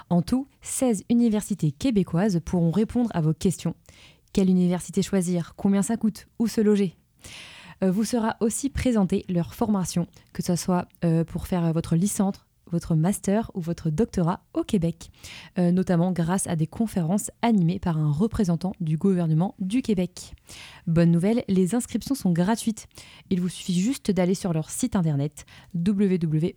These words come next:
point destination université point c a.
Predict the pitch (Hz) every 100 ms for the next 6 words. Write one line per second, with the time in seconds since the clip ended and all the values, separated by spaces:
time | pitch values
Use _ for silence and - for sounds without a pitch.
0 | - 170 160 151 180 202 - 202 170 -
1 | 202 190 - 208 196 175 - - 156 196
2 | - - - _ - 240 - - - 247
3 | - 180